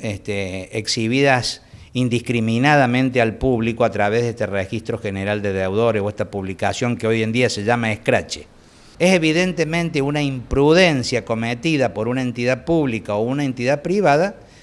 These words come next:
si publica como deudor a una persona sin previamente haber verificado la certeza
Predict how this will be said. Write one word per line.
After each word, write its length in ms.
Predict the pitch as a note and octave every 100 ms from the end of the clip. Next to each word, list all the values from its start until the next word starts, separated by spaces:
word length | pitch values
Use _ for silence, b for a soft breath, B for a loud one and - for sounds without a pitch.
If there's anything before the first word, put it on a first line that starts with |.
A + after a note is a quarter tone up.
| B
si 260 | B - F#3
publica 840 | - E3 F3 F#3+ A#3 A3 - B2 -
como 380 | A#2+ C3 G3+
deudor 460 | E3+ D3+ D#3+ D#3 C3+
a 80 | A#2+
una 260 | D#3+ F3
persona 540 | D3 F3+ F#3 E3+ E3+ D#3+
sin 300 | - C#3+ C#3
previamente 760 | - G3 G3+ F3+ D3+ E3+ E3+
haber 280 | C#3 C#3 E3
verificado 680 | D3 D3 D#3+ B2+ A#2+ D3+ D#3
la 160 | C3+ -
certeza 840 | - A2+ A2+ A2 E3 E3 E3 E3